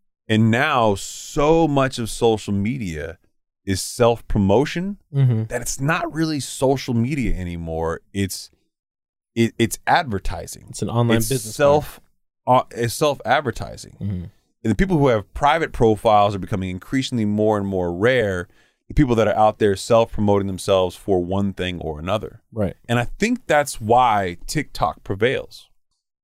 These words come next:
Speaker 1: TikTok, TikTok is made for creators. It's not made to share. You're not gonna share your socials, your shit, like your family photos, what's going on with your family on TikTok, really.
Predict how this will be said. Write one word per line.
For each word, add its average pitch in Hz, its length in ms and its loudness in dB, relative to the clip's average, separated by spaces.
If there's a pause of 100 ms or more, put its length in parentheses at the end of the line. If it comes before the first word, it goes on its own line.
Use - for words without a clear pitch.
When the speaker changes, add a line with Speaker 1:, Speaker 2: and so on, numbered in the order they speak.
(120)
Speaker 1:
TikTok, 190 500 0 (540)
TikTok 185 360 0
is 123 120 0
made 123 380 0
for 123 120 -8
creators. 110 720 -2 (520)
It's 123 160 -2
not 226 180 0
made 170 240 2
to 131 60 -2
share. 123 540 0 (420)
You're 147 100 0
not 254 120 2
gonna 208 120 0
share 160 300 0
your 127 120 4
socials, 147 600 0 (340)
your 107 180 -2
shit, 175 360 -2 (120)
like 92 120 -10
your 85 80 -12
family 123 300 2
photos, 120 600 2 (460)
what's 104 120 -2
going 127 120 4
on 117 60 2
with 110 80 4
your 104 60 4
family 120 460 0
on 92 140 -4
TikTok, - 400 -4
really. 80 300 -10